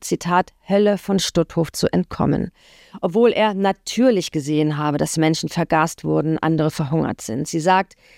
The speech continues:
sie als Mensch haben den Nebenklägern dieses entsetzliche Unrecht mit angetan und dafür müsse er bestraft werden, auch noch ganz am Ende seines Lebens. Die Richterin sagt,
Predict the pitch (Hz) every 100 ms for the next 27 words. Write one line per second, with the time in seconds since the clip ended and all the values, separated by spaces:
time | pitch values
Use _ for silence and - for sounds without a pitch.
0 | _ _ _ - 233 - 214 - 214 208
1 | 170 165 185 202 202 185 196 220 208 -
2 | 202 196 190 175 190 - - 175 170 190
3 | 220 - 214 - - 190 202 180 - -
4 | 185 202 - 175 185 165 - 151 156 175
5 | 196 _ _ _ _ - 196 196 196 220
6 | 190 170 - 185 - 202 240 240 180 180
7 | 175 - 208 208 202 - 208 226 - 196
8 | - 160 160 147 147 165 196 - 139 -
9 | - - - - _ _ _ _ _ _
10 | _ _ _ 202 233 247 226 233 196 202
11 | 196 -